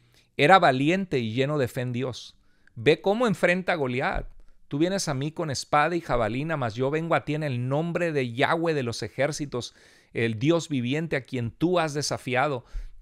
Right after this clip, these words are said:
No, se necesitaba mucha valentía y confianza en Dios para hacer lo que David hizo. Enfrentó un gigante y salvó a Israel.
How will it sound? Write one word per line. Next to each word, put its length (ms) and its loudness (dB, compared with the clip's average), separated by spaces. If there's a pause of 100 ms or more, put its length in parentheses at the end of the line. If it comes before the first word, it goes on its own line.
No, 440 0 (320)
se 200 -2
necesitaba 680 -2
mucha 500 2
valentía 500 2
y 60 0
confianza 540 -4
en 80 -6
Dios 240 -4
para 220 -2
hacer 280 -2
lo 100 -4
que 120 -6
David 240 -4
hizo. 340 -8 (560)
Enfrentó 480 0
un 100 2
gigante 400 0
y 40 -4
salvó 280 -2
a 40 0
Israel. 420 -2